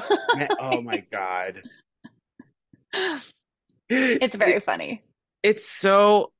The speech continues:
Speaker 2: yeah. I mean, we, I don't know what else, where else we can go. Oh,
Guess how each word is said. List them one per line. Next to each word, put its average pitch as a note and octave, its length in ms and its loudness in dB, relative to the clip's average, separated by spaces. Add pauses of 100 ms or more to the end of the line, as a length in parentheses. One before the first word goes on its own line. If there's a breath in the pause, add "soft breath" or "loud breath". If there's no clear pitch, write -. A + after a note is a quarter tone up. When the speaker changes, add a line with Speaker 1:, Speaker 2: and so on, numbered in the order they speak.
(800)
Speaker 2:
yeah. D#3+ 520 4 (640)
I F3 60 -6
mean, F#3 280 -4
we, F3 180 -6
I E3+ 100 -10
don't F#3 160 -4
know G3 100 -4
what F3+ 200 -4
else, E3+ 280 -8
where D3 220 -6
else D#3+ 160 -8
we D3+ 80 -6
can B2 180 -14
go. C3+ 200 -10
Oh, E3+ 340 0